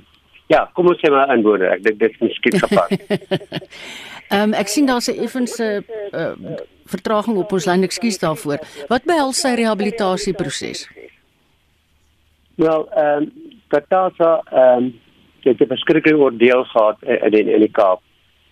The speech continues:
Speaker 1: En, ehm, ons het toen agtergekom dat daar, ehm, staakse, eh, experiment-,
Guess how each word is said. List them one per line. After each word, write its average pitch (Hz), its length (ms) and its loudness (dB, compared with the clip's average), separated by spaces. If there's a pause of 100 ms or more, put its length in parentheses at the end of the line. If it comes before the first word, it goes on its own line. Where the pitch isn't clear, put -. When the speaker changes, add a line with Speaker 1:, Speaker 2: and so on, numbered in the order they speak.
(260)
Speaker 1:
En, 117 380 2 (140)
ehm, 110 500 4 (920)
ons 127 200 2
het 135 100 2
toen 131 200 4
agtergekom 135 560 0
dat 120 140 2
daar, 107 240 4 (220)
ehm, 110 340 4 (380)
staakse, 127 1000 2 (300)
eh, 110 320 2
experiment-, - 560 0